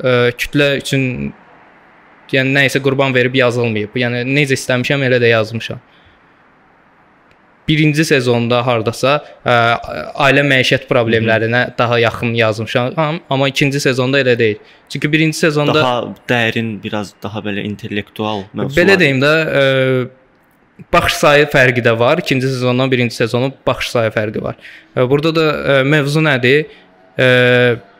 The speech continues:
Speaker 1: ikinci sezonda misal üçün mənim yazdığım problem bir insanın dünyaya uşaq gətirib gətirməməyi ilə bağlıdır. Yəni onu nar-, ə, hansı ki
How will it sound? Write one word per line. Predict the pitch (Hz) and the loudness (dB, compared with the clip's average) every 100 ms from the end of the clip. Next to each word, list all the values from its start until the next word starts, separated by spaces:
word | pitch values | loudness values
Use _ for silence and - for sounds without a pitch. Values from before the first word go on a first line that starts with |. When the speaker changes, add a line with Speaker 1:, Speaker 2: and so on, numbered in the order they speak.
| _ _ _ _ | _ _ _ _
Speaker 1:
ikinci | 175 - 175 180 | -2 0 2 2
sezonda | 175 151 151 156 | 2 2 0 0
misal | 156 - 151 | 0 0 -2
üçün | 135 151 | 0 0
mənim | 147 147 | 0 0
yazdığım | 147 131 127 139 151 | 0 0 0 -2 0
problem | 151 135 127 139 160 - - _ | 2 2 2 0 0 -6 -20 _
bir | 135 151 165 | -2 0 2
insanın | 147 151 147 156 - | 2 0 0 -2 0
dünyaya | 151 143 143 | 0 2 0
uşaq | 143 - 139 | 0 0 -2
gətirib | - 131 - 139 | -2 -2 -2 -2
gətirməməyi | 143 131 135 127 123 123 127 | -2 -2 0 0 2 2 2
ilə | 123 | 0
bağlıdır. | 110 110 107 110 117 139 160 - | -2 -2 -2 -2 0 -2 -4 -8
Yəni | 143 139 143 | -4 0 2
onu | 160 170 175 | 2 4 4
nar-, | 151 143 | 2 0
ə, | 147 139 135 135 131 | 0 0 2 0 0
hansı | 147 160 - | 0 -2 -2
ki | - | 0